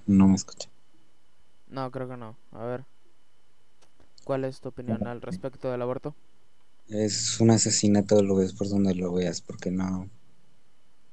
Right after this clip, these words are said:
Speaker 1: no creo que haya algo, alguna otra forma de definirlo aparte de aborto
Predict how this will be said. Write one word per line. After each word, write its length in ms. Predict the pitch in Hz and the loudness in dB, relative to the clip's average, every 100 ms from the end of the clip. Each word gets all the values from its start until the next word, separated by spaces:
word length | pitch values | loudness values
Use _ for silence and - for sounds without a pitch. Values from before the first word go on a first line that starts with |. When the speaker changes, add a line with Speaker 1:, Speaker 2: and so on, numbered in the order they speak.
| - | -6
Speaker 1:
no 180 | 104 110 | -2 -2
creo 180 | - 110 | 0 4
que 180 | 107 | 8
haya 360 | 107 104 101 98 | 10 10 6 6
algo, 400 | 92 92 101 98 - - | 2 0 -4 -4 -6 0
alguna 480 | 104 98 101 98 95 | 2 4 4 6 4
otra 300 | 95 95 92 | 2 0 0
forma 500 | - 95 90 95 95 | 0 -2 0 0 0
de 120 | 90 | 0
definirlo 960 | 90 - 92 90 92 92 90 90 92 95 | -2 -4 -4 0 0 0 -2 -2 -4 -4
aparte 480 | 92 - 87 90 | -6 -8 -8 -8
de 100 | 87 | -6
aborto 1000 | 85 85 87 - - - - 95 92 92 | -6 -6 -8 -10 -16 -18 -6 -4 -2 -6